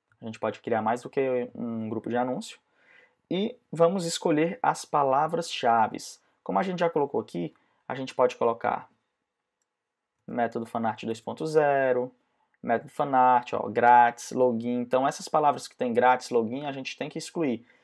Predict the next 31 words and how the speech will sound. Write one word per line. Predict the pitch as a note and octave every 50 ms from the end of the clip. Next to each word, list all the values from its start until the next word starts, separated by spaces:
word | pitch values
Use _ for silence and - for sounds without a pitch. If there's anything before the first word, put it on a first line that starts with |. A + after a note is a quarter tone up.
| _ _
porque | - B2+ - C3
são | B2 - D3 D3
pessoas | - D3+ - - - D3 - -
que | D3+ C#3
querem | - D#3 C#3+ D3 C#3+
comprar | C#3+ D3 C#3 C#3 C#3+
o | C#3+ C#3
curso | C#3+ C#3+ -
gratuitamente, | D3+ C#3+ C#3+ C#3+ D#3 D3 - D#3 D#3 D3+ D#3+ D#3+ -
pessoas | - E3 E3 - E3 -
que | - D#3
já | D3+ D#3+
compraram | E3 - E3+ D#3+ - D3+ D3+ D#3+
e | D#3
querem | - D#3+ D3 D#3+
entrar. | F3 F3 - D#3+ C#3 A#2+ A#2 - - _ _ _ _ _ -
Então, | B2+ A#2 - C3 C3
essas | C3+ - -
pessoas | - - - - B2+ -
podem | - C3 B2+ B2+ C3+
clicar | C3 C#3 B2+ - C3+ B2+
no | B2+
seu | B2 - - B2 B2 A#2+ B2
anúncio | B2 A#2+ B2 B2+ C#3 C#3+ - E3
e | D3
você | D3+ D3 - -
vai | C#3 C#3
perder | C3+ D3 C#3+ C3+ C#3
dinheiro | C3+ C#3+ C#3+ C3+ C3 C3 C3+ A#2 - - _ _ _ _ _ _
sem | - - - C#3
resultado. | D3+ E3 D#3 F3+ - - - C#3 B2 G#2+ G2+ -